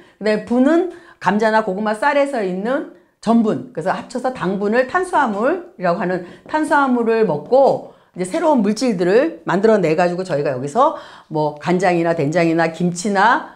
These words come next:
뭐 빵이나 이런 걸 만드는 거잖아요. 그걸 발효라고 하는데 이 발효를 하기 위해서 가장 중요한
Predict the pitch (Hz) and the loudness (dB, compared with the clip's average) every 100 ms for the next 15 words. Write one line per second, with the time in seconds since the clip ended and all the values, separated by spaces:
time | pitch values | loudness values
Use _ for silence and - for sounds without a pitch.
0 | _ - 156 240 262 269 247 196 185 190 | _ -4 -2 2 2 2 2 2 2 2
1 | 135 156 196 180 147 147 139 180 247 - | -2 -4 -4 -4 -4 -4 -4 0 0 0
2 | 233 220 - 185 240 226 190 214 175 190 | 0 0 -2 0 4 4 2 -4 -4 0
3 | 269 170 - - - 233 220 226 294 294 | 2 0 -6 -20 -10 -8 -2 0 0 -2
4 | 277 247 233 254 - - 285 277 247 262 | -4 -2 -2 -2 -8 -6 -4 -2 0 2
5 | 262 254 | 0 -4